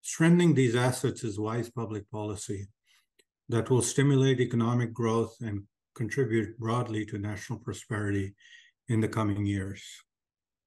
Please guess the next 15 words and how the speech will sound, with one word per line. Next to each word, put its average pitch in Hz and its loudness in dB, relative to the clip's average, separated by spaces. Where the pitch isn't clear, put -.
As 131 2
I 135 6
like 135 4
to 135 4
say, 127 0
no 123 0
one 127 -2
country 120 -4
has 107 -6
a 107 -6
lock 107 -6
on 104 -6
the 101 -8
best 107 -8
ideas. 101 -6